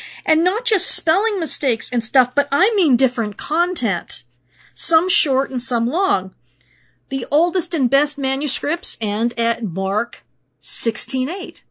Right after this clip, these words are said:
But later ones have believers drinking poison and handling snakes. Obviously, something went wrong, but no one knows for sure what happened.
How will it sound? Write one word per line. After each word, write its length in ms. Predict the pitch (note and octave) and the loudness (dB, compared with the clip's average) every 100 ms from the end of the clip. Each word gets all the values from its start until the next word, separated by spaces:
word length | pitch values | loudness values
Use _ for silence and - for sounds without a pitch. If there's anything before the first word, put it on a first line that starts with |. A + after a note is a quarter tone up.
| _ _ _ _ _ _ _ | _ _ _ _ _ _ _
But 160 | C#4 C4+ | 0 0
later 380 | C#4+ F4 F#4+ F4 | 0 0 0 0
ones 300 | F4 E4+ D#4 | -2 -4 -4
have 320 | D4+ C#4 B3 | -2 -2 -2
believers 480 | C#4 D4 C4+ C#4 - | -4 -4 -4 -4 -4
drinking 400 | C4+ B3+ C4 A#3+ | -2 -2 -2 -2
poison 460 | C4 C4 B3 C4 | -2 -2 -2 -4
and 120 | A#3 | -4
handling 380 | G#3 G3 G3 A3 | -4 -6 -6 -4
snakes. 420 | - F4 D4 - - - - - - | -4 -4 -8 -10 -14 -20 -20 -10 -2
Obviously, 720 | D4 D#4 D4+ A#3+ G#3 - A3+ | 2 2 2 0 -2 -2 -4
something 640 | G#3 - B3+ C4 D#4 D#4 B3+ | -4 -2 -2 -4 -8 -4 -4
went 240 | A3+ - | -4 -6
wrong, 360 | G#3+ A3 A3+ A#3 | -6 -2 -2 -2
but 160 | A#3 | -2
no 220 | A3+ A#3+ | 0 2
one 300 | B3+ B3+ B3 | 2 0 2
knows 560 | A#3+ A3 G#3+ G#3+ G#3 - _ | 2 0 -4 -8 -10 -16 _
for 180 | - C#4 | -8 -4
sure 280 | - G#3+ F#3 | -4 -4 -6
what 140 | F#3 | -8
happened. 420 | C4 A3+ - - | -8 -8 -10 -18